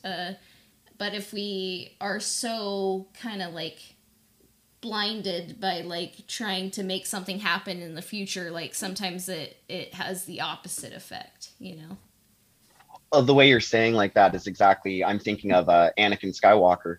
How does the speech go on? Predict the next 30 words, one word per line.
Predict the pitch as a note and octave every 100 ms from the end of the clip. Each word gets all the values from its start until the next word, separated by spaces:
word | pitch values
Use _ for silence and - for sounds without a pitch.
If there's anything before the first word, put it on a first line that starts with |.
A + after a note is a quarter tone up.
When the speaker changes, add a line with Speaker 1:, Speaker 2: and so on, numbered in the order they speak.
| -
Speaker 2:
immediately. | G2+ G2 G2+ - F2+ F2
The, | F#2+ F#2 F2+ - _ _ _
the, | A2 -
he | - B2
was | A2+ -
so | A#2 A2
fo-, | - G2+ -
like, | A2+ G#2
in, | A2 G2+
um, | F#2 F2+ F2 -
Attack | A#2 C3 A2
of | F2
the | F#2+
Clones, | - F#2 D#2 D#2+ -
when | G2+
he, | F#2 - G2+ G2 F#2
um, | D#2 F2 E2+ F2 - _
unfortunately | G#2 A#2 A2 - G#2 G2+
massacres | G2 F#2+ G2 - - F#2 E2+
the | F2
Sand | - F#2 F#2+
People, | G2 F2+ F2+
he's | F2+ G#2+ G2
so | - G2+
focused | - - F#2 G2 -
on | F2+
the | F2+
past | - - G2 F2+ - -
and |
the | F#2+